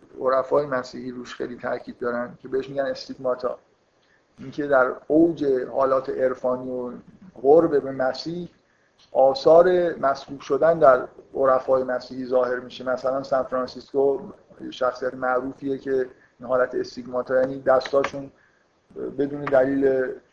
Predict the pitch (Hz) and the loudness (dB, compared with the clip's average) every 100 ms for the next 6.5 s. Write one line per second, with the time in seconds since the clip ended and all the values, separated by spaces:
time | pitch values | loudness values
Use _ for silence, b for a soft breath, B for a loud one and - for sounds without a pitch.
0 | _ - - 127 131 139 135 135 131 135 | _ -20 -10 -6 -6 -6 -10 -10 0 0
1 | 139 - 131 131 123 143 147 135 135 135 | 0 -4 -12 -12 -12 -12 -14 -6 -2 -2
2 | 127 123 - 120 120 - 123 123 - 127 | -2 -8 -10 -10 -10 -2 -2 -2 -6 2
3 | 139 135 156 156 156 139 135 135 - 135 | 6 8 6 6 2 2 2 -2 -2 -10
4 | - 131 - 131 - 131 139 143 131 127 | 0 2 2 -10 -6 -4 -2 2 2 2
5 | 127 131 131 b b b _ 131 135 - | -2 -4 -4 b b b _ 2 2 2
6 | - - 64 - - | -10 -12 -12 -14 -20